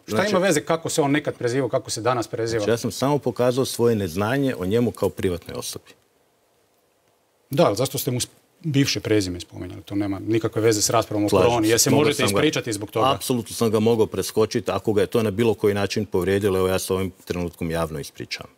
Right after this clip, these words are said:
Speaker 1: A, i u raspravi s Ivanom Đikićem imali ste jedan, jednu ružnu gestu kada ste njegov karakter povezali s nekim tragičnim događajem u njegovoj obitelji. Zašto
Speaker 2: Znači,
Speaker 1: se
Speaker 2: to
Speaker 1: to događa
Speaker 2: a-,
Speaker 1: u vašim objavama?
Speaker 2: Znači, to sam mu ispričao sam se tri puta,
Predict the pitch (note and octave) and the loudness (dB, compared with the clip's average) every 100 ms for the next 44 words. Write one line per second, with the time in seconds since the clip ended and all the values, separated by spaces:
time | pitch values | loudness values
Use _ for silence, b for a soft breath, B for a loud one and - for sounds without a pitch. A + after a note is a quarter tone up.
0 | _ B B B B B B C3+ B2+ C3 | _ B B B B B B -2 2 4
1 | C3+ C3+ E3+ D3+ D#3 F#3 F3+ F#3 E3+ G3+ | 4 2 2 2 2 2 0 -2 0 0
2 | F#3+ E3 F#3+ G3+ G3+ G3+ G3 F3 F#3+ G3 | 4 4 2 -2 -4 -2 0 0 2 0
3 | F#3 F3+ F3+ F3 G3 F3 D3+ F3 D#3+ D#3+ | 2 0 0 2 2 4 4 2 0 0
4 | D3 - D#3+ E3 D3 D#3 D#3 - - C#3+ | 0 2 2 2 2 0 -2 -2 0 2
5 | D3 C#3 - C#3+ C3 A#2+ C3+ A#2 - A2+ | 2 0 -2 -4 -4 -2 -2 -4 -2 -2
6 | G#2+ G2+ G#2 G#2 G#2 G2 F#2+ F2+ G2+ - | 0 -2 -2 -2 -2 -4 -6 -6 -8 -10
7 | G#2 G#2 E3+ - C#3+ C#3 C#3+ E3 D#3 A#2+ | -6 -2 0 0 0 2 4 4 4 0
8 | A#2+ A#2+ B2 G#2 G2 F#2+ G2 G2 G#2+ - | -2 -2 -2 -4 -4 -8 -8 -4 -2 -2
9 | G#2+ - _ _ _ C3+ C3 G2+ - _ | -6 -8 _ _ _ 4 4 4 -2 _
10 | _ _ _ _ _ _ _ _ _ _ | _ _ _ _ _ _ _ _ _ _
11 | - A2+ G2+ F2+ - G2+ G#2+ - E2 - | -6 -4 -2 -4 -2 -2 0 -2 -4 -6
12 | D2 - G#2 - F2 - | -4 -4 -4 -6 -2 -2